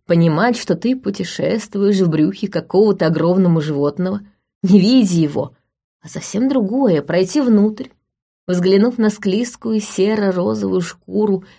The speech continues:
длинной, слепой, кольчатой твари. Поэтому перевозчики стараются сделать так, чтобы пассажиры поменьше видели.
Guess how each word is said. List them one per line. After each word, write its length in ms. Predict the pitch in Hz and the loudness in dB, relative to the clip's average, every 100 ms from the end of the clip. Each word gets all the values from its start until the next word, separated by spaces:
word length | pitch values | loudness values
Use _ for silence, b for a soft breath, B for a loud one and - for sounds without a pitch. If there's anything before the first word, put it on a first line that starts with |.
| B | B
длинной, 600 | 175 170 175 226 220 208 | 0 2 2 2 2 2
слепой, 800 | 202 175 170 170 170 202 190 - _ | 0 -4 -4 -4 -2 0 -2 -6 _
кольчатой 480 | 185 185 185 185 185 | -4 -2 -2 -2 0
твари. 520 | 185 175 170 170 170 _ _ _ | 2 2 2 0 -4 _ _ _
Поэтому 400 | - 151 156 165 | -4 -2 0 0
перевозчики 680 | 160 156 151 202 214 - 165 | 0 0 0 0 -4 -8 -8
стараются 540 | 151 - 151 175 170 160 | -6 -4 0 0 0 -4
сделать 420 | 156 165 151 - | -2 -2 -2 -6
так, 280 | 233 202 - _ _ _ _ | -14 -14 -20 _ _ _ _
чтобы 340 | - 247 262 | -4 -2 0
пассажиры 580 | 254 220 226 208 277 277 | -2 -2 -2 0 -2 -2
поменьше 580 | 262 214 147 143 - 151 | -2 -2 -2 -6 -6 -4
видели. 440 | 143 151 151 151 | -4 -4 -6 -8